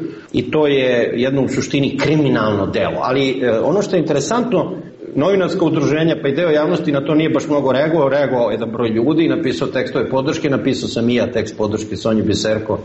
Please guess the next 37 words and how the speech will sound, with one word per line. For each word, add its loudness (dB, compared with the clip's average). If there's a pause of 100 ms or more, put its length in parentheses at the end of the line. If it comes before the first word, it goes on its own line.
(160)
na -4
sajtu 0
Peščanika -2
i -2
postavio 0
sam -2
mnogo 0
šire 0
pitanje 0
da 2
li 2
ljudi 0
koji 0
govore 2
o 2
srpskim -2
zločinima 0 (360)
ili 0
zločinima 0
za -2
koje -2
je 0
odgovorna 0
naša -4
strana -2
u 2
ovom 2
ratu, 0
a 2
oni -2
su -6
brojni, 0 (300)
da -2
li 0
treba 0
da 0
ćute -2